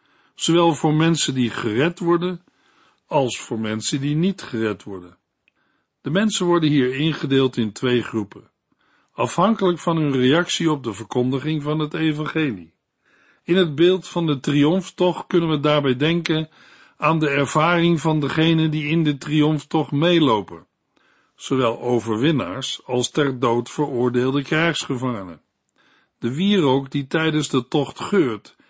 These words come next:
heeft voor beide groepen een heel verschillende betekenis. Twee Korintiërs twee, vers zestien.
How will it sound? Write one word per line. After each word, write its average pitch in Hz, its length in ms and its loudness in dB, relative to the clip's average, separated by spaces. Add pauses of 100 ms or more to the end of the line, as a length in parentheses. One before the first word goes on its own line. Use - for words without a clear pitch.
(180)
heeft 160 320 0
voor 139 300 0
beide 185 400 2
groepen 180 420 0
een 123 160 -2
heel 180 320 2
verschillende 165 720 -2
betekenis. 127 840 -4 (920)
Twee 180 260 2
Korintiërs 151 760 0
twee, 156 360 0
vers 135 280 -4
zestien. 98 560 -2